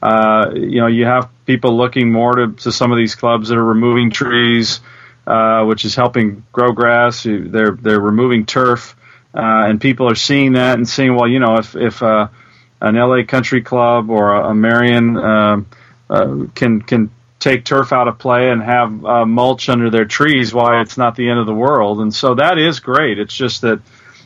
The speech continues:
at the moment, it, a lot of these clubs don't have the, or, or everyday courses have the money to kind of make some of those, uh, investments to do some of the things that, um,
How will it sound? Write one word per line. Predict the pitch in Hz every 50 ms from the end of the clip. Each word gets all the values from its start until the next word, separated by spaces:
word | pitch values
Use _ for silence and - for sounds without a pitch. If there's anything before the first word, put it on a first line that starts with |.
| _ -
at | - 131 123 -
the | 123
moment, | 117 131 151 147 135 123 117 117 110 - -
it, | - 117 113 104 104
a | 113 120
lot | 120 123 123 123 123
of | 120
these | 117 120 113 -
clubs | - 139 123 123 113 104 107
don't | - 120 123 123 120 123
have | 123 123 117 113 110 107 110
the, | 113 110 110 107 107 107 107 107 107
or, | 104 113 120 113 117 117 117 110 104 -
or | 113 117 117 117
everyday | 117 117 117 110 117 120 123 120
courses | - 123 113 107 - 113 104 110
have | 120 117 113 104
the | 110
money | 104 110 117 113 110 107
to | - - 117 110 110 107 107 101
kind | - - 120 113 110
of | 104 101 - - - - - - - - - -
make | - 123 131 139 151 143 -
some | - 151 135 127
of | 123
those, | 113 123 120 120 117 107 - -
uh, | 117 113 113 113
investments | 110 113 107 104 120 120 120 - - 123 110 107 -
to | - 117
do | 101 120 127 127
some | - - 127 117
of | 113
the | 113 107
things | - 123 113 110 110 110 104 -
that, | - 107 107 104 107 104 - -
um, | 107 104 104 104 104 104 104 104 104